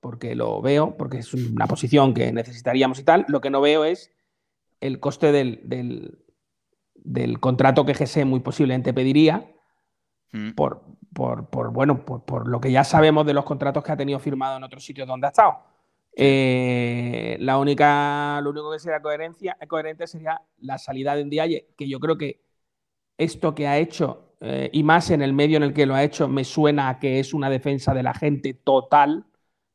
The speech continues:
Speaker 1: y más como ha sido, más que nada porque si se ha estado hablando de que Ndiaye ha podido salir, el jugador queda lesionado inmediatamente en su ego, eh, el Málaga no te quiere y ahora yo soy el que dice, "No, no, soy yo el que no quiero al Málaga, soy yo el que he dicho que qui-, que pido
Speaker 2: Hmm.
Speaker 1: salir".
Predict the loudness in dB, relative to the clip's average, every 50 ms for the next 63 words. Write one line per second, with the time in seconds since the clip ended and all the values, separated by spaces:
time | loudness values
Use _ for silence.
0 | _ -10 -8 -6 -4 -4 -4 -4 -6 -6 -8 -6 -6 -6 -6 -8 -8 -4 -2 0
1 | 0 0 0 -2 -6 -12 -10 -6 -4 -2 0 0 0 -2 -2 -2 -2 -4 -6 -6
2 | _ _ _ _ _ _ -6 -2 -2 0 4 4 4 4 6 4 4 6 6 4
3 | 2 2 0 0 0 -2 -2 -4 -4 -6 -6 -6 -6 -4 -4 -4 -4 -4 -4 -4
4 | -6 -4 -4 -6 -6 -8 -8 -6 -4 -4 -4 -4 -6 -10 -12 -8 -8 -6 -6 -6
5 | -8 -8 -16 -14 -12 -12 -12 -14 -16 -18 -10 -4 0 0 0 0 -2 -12 -14 -16
6 | -16 -16 -16 -16 -16 -16 -14 -10 -10 -10 -10 -10 _ _ _ _ _ _ -6 -4
7 | -2 -2 -2 -4 -6 -4 -2 0 2 4 4 4 4 4 2 2 2 -2 _ _
8 | _ _ _ _ -8 -6 -4 -2 -2 -2 -2 0 0 2 2 2 2 2 0 0
9 | -2 -4 -6 -4 0 4 4 6 4 4 0 -2 -6 _ _ -2 2 4 6 6
10 | 6 6 4 4 2 2 0 0 -2 -2 0 0 -2 -2 -2 -4 -4 -2 -2 -2
11 | -2 0 0 -2 -2 -2 -4 -4 -4 -2 -2 -2 -2 -2 -4 -4 -4 -4 -4 -4
12 | -2 -2 0 2 2 2 0 -2 -2 -4 -2 -2 -2 -4 -4 -8 -8 -10 -10 -10
13 | -10 -14 -14 -12 -12 -12 -12 -14 -12 -8 -8 -8 -8 -10 -16 -12 -8 -6 -6 -4
14 | -4 -4 -2 0 0 2 2 0 -2